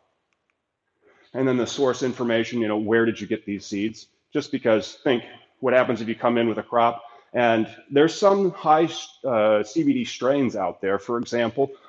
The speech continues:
Argyle is a very popular medical marijuana strain. Argyle comes in at about a one-to-one C B D to T H C ratio, so a lot of patients really enjoy it.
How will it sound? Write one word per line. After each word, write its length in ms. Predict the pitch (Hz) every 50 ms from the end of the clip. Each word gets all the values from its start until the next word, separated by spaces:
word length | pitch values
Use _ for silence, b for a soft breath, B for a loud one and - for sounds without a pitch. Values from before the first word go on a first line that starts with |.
| B B _
Argyle 640 | - 135 151 165 156 135 123 110 110 113 110 117 117 110
is 120 | 95 98
a 40 | 92
very 280 | 101 110 110 110 104 101 -
popular 460 | - - 104 107 110 - 110 101 98 95
medical 480 | 92 95 107 120 120 - 131 120 117
marijuana 440 | 117 113 113 113 113 117 120 120 117
strain. 420 | - - 127 123 120 123 120 117 b b b b -
Argyle 540 | 120 139 160 170 147 127 117 127 139 135 131
comes 320 | - 143 131 131 117 127
in 100 | 127 123
at 80 | 117 110
about 260 | 98 113 113 117 107
a 40 | 104
one-to-one 800 | 98 104 117 123 131 131 123 117 107 113 113 113 110 110 110 107
C 260 | - - - 156 151
B 140 | 127 123 113
D 120 | 113 117
to 80 | 110 107
T 220 | - - 101 95
H 180 | 98 95 - -
C 80 | 117 110
ratio, 640 | 143 185 196 185 - - 120 107 104 107 120 117 B B B B _
so 180 | - - 120
a 60 | 110 110
lot 220 | 110 107 110 117
of 140 | 113 - -
patients 480 | - 160 170 180 - 131 123 131 - -
really 240 | 98 92 98 107 123
enjoy 320 | 139 151 143 196 208 160
it. 120 | 87 -